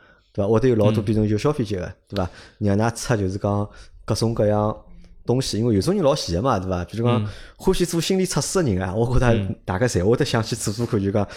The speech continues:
Speaker 1: 自家基因测试，对伐？测测自家基因是到底是啥情况，对伐？
Speaker 2: 对，对。
Speaker 1: 可能会得就是讲有啥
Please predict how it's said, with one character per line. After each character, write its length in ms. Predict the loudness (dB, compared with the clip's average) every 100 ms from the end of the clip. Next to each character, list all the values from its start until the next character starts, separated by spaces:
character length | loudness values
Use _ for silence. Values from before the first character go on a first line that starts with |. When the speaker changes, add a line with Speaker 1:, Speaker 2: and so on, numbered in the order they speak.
| -12
Speaker 1:
自 240 | -8 -2
家 160 | 0 0
基 220 | 0 0
因 80 | 0
测 160 | -2
试， 120 | -6 -4
对 120 | -6
伐？ 80 | -6 -10 -18 -10
测 160 | -4
测 120 | 0 0
自 140 | 2
家 140 | 0
基 220 | 0 0 0
因 120 | 0
是 60 |
到 160 | 2 2
底 120 | 4
是 200 | 4 2 -2 -12 -8
啥 240 | 0 2
情 160 | 2 0
况， 320 | 2 2 2
对 100 | 2
伐？ 120 | 2 0
Speaker 2:
对， 120 | -4 -10
对。 60 |
Speaker 1:
可 180 | -2 2
能 120 | 4
会 80 | 4
得 100 | 4
就 140 | 2 2
是 60 |
讲 200 | 2 2
有 100 | 2
啥 320 | 2 2 2